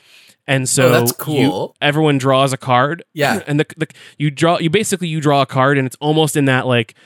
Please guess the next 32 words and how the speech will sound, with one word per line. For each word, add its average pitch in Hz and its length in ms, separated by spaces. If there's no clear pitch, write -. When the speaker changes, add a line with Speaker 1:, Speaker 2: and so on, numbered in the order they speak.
Speaker 1:
Apples 131 340
to 131 80
Apples, 120 460
Cards 123 300
Against 117 240
Humanity 113 260
style 113 500
where 113 120
everyone 208 260
Speaker 2:
Mm-hmm. 117 80
Speaker 1:
has, 110 140
ca-, - 240
has, 117 240
like, 110 140
white 117 300
cards 123 380
and 113 80
you 110 80
draw 113 240
one 110 240
black 110 240
card. 123 400
Speaker 2:
Okay. 170 200
Speaker 1:
Um, 113 420
and 131 140
then 123 200
the 123 80
person 151 320
who 143 120
has 127 260
the 117 140
card 147 460